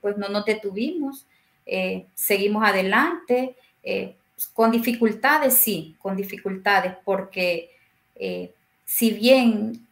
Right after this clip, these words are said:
era la estimulación intrauterina y también la oportuna infantil, pues casi que solo estábamos trabajando con las señoras que se nos alojaban, ¿verdad? Precisamente por esto, por las restricciones que, eh,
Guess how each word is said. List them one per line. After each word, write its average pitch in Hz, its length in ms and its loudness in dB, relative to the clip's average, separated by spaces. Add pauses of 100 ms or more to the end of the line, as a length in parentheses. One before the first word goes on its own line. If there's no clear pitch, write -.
(100)
era 190 560 4
la 196 140 4
estimulación 202 680 2
intrauterina 214 920 0
y 202 160 -6
también 196 600 -2
la 196 140 4
oportuna 196 720 -2
infantil, 233 720 0 (420)
pues - 480 2 (140)
casi 233 260 4
que 277 100 0
solo 269 220 4
estábamos 247 420 6
trabajando 214 600 2
con 233 240 4
las 220 160 0
señoras 196 360 0
que 262 100 2
se 254 140 2
nos 208 220 0
alojaban, 180 560 0
¿verdad? - 420 -4 (320)
Precisamente 208 640 0
por 190 200 -2
esto, 226 280 0
por 196 100 2
las 196 100 0
restricciones 196 800 -2
que, 214 300 -2 (320)
eh, 190 400 0